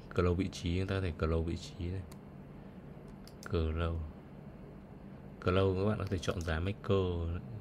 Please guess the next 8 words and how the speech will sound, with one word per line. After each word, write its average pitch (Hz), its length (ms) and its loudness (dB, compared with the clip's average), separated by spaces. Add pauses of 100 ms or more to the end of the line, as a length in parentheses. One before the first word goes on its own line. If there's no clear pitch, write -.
chúng 90 100 -8
ta 90 220 0
cần 82 320 0
close 85 260 2
vị - 120 -2
trí - 200 -6
nhé. 87 220 -2 (1900)
Chưa? 85 240 -4